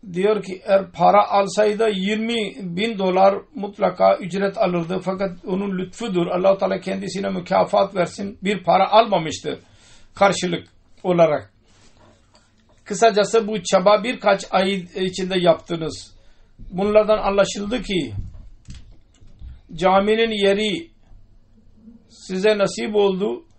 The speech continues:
Bu da olağanüstü bir şekilde fedakarlıklar yaptınız. Fakat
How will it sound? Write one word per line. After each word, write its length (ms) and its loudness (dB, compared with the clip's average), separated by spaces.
Bu 180 -2
da 140 6
olağanüstü 640 2
bir 80 -6
şekilde 680 -2
fedakarlıklar 1040 4
yaptınız. 680 0
Fakat 360 0